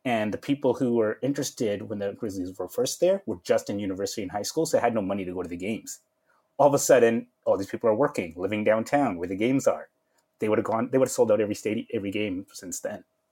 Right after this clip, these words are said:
So anyways, I, uh, got an internship with the Grizzlies, worked with them for a while. And that was my real exposure, 'cause I wanted to be,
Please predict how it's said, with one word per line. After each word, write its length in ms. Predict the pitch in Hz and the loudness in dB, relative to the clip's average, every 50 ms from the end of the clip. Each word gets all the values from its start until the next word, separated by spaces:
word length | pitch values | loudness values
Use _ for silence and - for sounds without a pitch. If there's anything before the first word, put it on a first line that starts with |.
| _ _ | _ _
So 280 | _ - - 90 82 - _ _ _ _ _ _ _ - - - - _ | _ -2 -2 -2 -2 -4 _ _ _ _ _ _ _ -20 -20 -20 -2 _
anyways, 300 | 151 151 139 120 117 113 | 4 6 8 6 8 8
I, 180 | 131 110 110 113 | 8 8 8 6
uh, 340 | 113 131 120 107 107 107 107 | 6 4 4 4 4 2 4
got 180 | 104 131 131 139 | 6 6 6 6
an 120 | 131 131 | 4 2
internship 300 | 120 131 123 - 151 135 - | 0 0 0 0 -2 -2 0
with 80 | 120 | -2
the 60 | 123 | 0
Grizzlies, 460 | 107 117 110 107 107 110 107 107 101 101 | 2 2 2 2 2 2 2 0 2 2
worked 260 | 120 123 - - - | 2 2 2 -4 -8
with 120 | 127 120 | -2 4
them 180 | 117 117 113 117 | 4 4 4 4
for 180 | - - 117 | 2 2 2
a 80 | 110 107 | 2 4
while. 500 | 104 104 104 104 104 104 107 107 - - _ _ _ _ _ _ - _ _ | 4 4 6 6 6 6 6 4 2 -4 _ _ _ _ _ _ -20 _ _
And 160 | 131 123 117 | 2 6 8
that 80 | 123 139 | 10 8
was 100 | 147 120 | 8 8
my 120 | 123 117 | 6 2
real 180 | 107 107 107 107 | 4 2 2 0
exposure, 520 | 98 - - - - 107 113 117 117 120 - - | 0 -4 -6 -4 -2 0 0 0 0 -2 -6 -2
'cause 160 | - 143 127 | 2 4 4
I 40 | 123 | 6
wanted 180 | 131 127 123 | 4 4 2
to 40 | 117 | 0
be, 360 | 117 120 117 120 120 120 120 | 0 2 2 2 2 0 -4